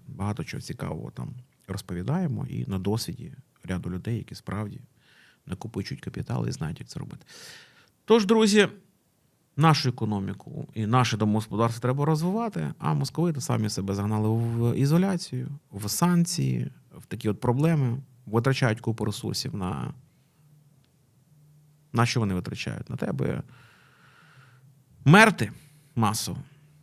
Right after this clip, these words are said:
От, власне, тут треба дочекатися, аби вони дійшли до того, до того шляху, який сам-,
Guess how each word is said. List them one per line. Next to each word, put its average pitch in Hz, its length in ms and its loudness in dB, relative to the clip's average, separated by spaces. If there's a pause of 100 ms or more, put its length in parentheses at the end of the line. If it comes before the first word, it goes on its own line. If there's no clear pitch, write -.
(140)
От, - 320 -4
власне, 147 560 2 (840)
тут 160 160 0
треба 107 440 2 (500)
дочекатися, 107 920 -2 (640)
аби 98 640 2 (100)
вони 101 580 0 (560)
дійшли 110 360 -2
до 110 120 -2
того, 98 500 -10 (840)
до 113 100 -8
того 123 180 2
шляху, 123 420 -4
який 101 180 -16
сам-, 82 280 -8